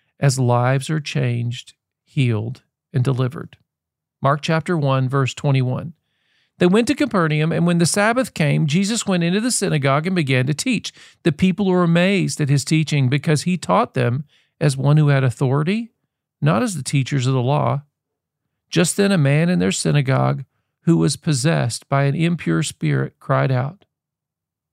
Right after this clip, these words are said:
I wonder how many problems we face that are a result of an impure spirit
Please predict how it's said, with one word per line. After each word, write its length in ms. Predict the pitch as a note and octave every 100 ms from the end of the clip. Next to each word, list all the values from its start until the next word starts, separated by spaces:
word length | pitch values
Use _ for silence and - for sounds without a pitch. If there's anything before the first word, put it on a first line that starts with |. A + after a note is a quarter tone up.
| _ _ _ _ _ _ _ -
I 60 |
wonder 260 | D#3+ F3+ D#3+
how 160 | D#3+
many 220 | E3+ E3+ D3+
problems 500 | E3 D#3+ D3+ D3+ B2
we 160 | D3
face 560 | C3+ C#3+ C#3+ E3 - - _ _ _ -
that 100 | C#3+
are 60 |
a 60 | C#3+
result 420 | C3+ A#2+ C#3 C#3+
of 100 | C3+
an 80 | B2+
impure 520 | D#3 D3+ C#3+ D#3+ C3
spirit 520 | - - C#3 C3+ C#3+